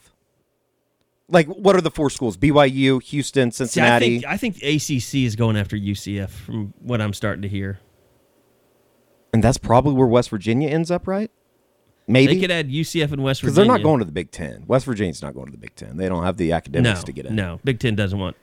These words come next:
Speaker 2: West Virginia.
Speaker 1: But I could see the Big Ten swooping in on, like, a Kansas.
Speaker 2: Right.
Speaker 1: And I didn't realize that Iowa State is an A A U program.
Speaker 2: Are they?
Speaker 1: Yeah, they're in it.
Speaker 2: Big
Speaker 1: I
Speaker 2: research
Speaker 1: didn't, yeah, I,
Speaker 2: facility?
Speaker 1: I didn't know that.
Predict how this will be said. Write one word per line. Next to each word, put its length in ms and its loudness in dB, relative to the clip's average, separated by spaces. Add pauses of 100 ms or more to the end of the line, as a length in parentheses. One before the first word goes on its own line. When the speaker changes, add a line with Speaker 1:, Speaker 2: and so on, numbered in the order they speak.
Speaker 2:
West 180 -10
Virginia. 400 -10 (360)
Speaker 1:
But 360 6 (280)
I 120 0
could 120 -8
see 120 0
the 80 -2
Big 240 2
Ten 180 2
swooping 400 2
in 160 6
on, 400 2
like, 160 -6
a 60 -8
Kansas. 600 0
Speaker 2:
Right. 240 -2 (220)
Speaker 1:
And 260 4
I 140 4
didn't 220 4
realize 260 6
that 160 0 (220)
Iowa 260 2
State 300 0
is 160 -2
an 100 -2
A 100 -4
A 200 4
U 240 -2
program. 580 -4 (600)
Speaker 2:
Are 180 2
they? 240 -4 (160)
Speaker 1:
Yeah, 380 0 (240)
they're 160 6
in 180 4
it. 160 -4 (180)
Speaker 2:
Big 160 -6
Speaker 1:
I 40 -6
Speaker 2:
research 300 -2
Speaker 1:
didn't, 260 2
yeah, 300 2 (160)
I, 100 -4
Speaker 2:
facility? 520 -8
Speaker 1:
I 40 -20
didn't 320 -4
know 160 4
that. 260 -14